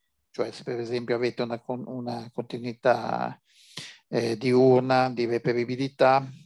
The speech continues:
se avete dei progetti di gestione della cronicità con degli indicatori di proge-, di processo e di esito.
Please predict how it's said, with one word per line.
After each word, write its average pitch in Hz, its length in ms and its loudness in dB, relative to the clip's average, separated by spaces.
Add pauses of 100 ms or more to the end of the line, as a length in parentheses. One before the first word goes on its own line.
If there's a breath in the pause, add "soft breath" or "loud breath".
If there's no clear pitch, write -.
(120)
se - 240 -4
avete 131 300 0
dei 123 120 0
progetti 123 460 0
di 120 80 -18
gestione 127 460 -2
della 120 160 -2
cronicità 131 840 0 (220)
con 123 180 -12
degli 123 220 -2
indicatori 120 640 0
di 120 100 -8
proge-, 123 380 -4
di 120 220 -6
processo 123 520 -2
e - 20 -6
di 123 220 -2
esito. 127 640 -2